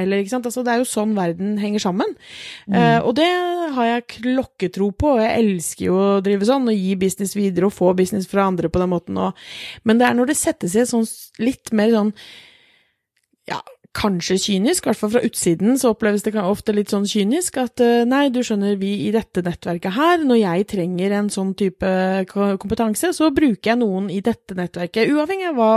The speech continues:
Speaker 1: om de er bedre eller ikke, uavhengig
Speaker 2: Mm.
Speaker 1: om de er dyrere enn de andre enn ikke. Eh, fordi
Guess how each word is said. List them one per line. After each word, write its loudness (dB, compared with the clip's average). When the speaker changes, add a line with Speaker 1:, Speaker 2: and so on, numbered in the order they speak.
Speaker 1:
om 0
de 2
er 0
bedre 0
eller 2
ikke, -4
uavhengig 4
Speaker 2:
Mm. 2
Speaker 1:
om -2
de -2
er -18
dyrere 0
enn 0
de 2
andre 0
enn 0
ikke. -2
Eh, 2
fordi 0